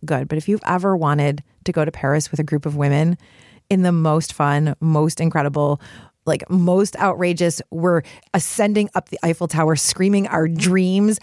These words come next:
from high up into the air, screaming our desires, and then we all toast to our dreams and desires over champagne.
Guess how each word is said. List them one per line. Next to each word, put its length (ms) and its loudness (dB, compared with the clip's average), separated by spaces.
from 240 -2
high 440 2
up 320 0
into 320 0
the 200 0
air, 460 2
screaming 300 0
our 80 2
desires, 480 2
and 100 -2
then 60 2
we 100 2
all 100 2
toast 420 -2
to 80 -4
our 120 2
dreams 300 0
and 100 0
desires 420 2
over 200 2
champagne. 640 0